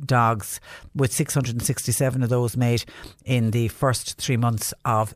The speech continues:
the year. So they get the bulk of their calls. It's people in January, February and March, with the highest number of people surrendering dogs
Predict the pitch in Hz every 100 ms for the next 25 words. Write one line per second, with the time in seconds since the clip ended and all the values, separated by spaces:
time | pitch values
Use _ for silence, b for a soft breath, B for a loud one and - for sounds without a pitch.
0 | - 113 107 107 110 127 120 117 131 123
1 | - 117 110 147 156 151 156 - 120 -
2 | 123 117 110 - B B _ - 113 135
3 | 120 113 110 160 185 180 160 139 _ -
4 | 143 135 120 107 - - 110 117 113 113
5 | - B B B 131 131 123 - 202 208
6 | 196 - - 160 151 135 123 - 113 -
7 | 135 - 110 - B B - - 147 147
8 | 139 135 127 127 123 113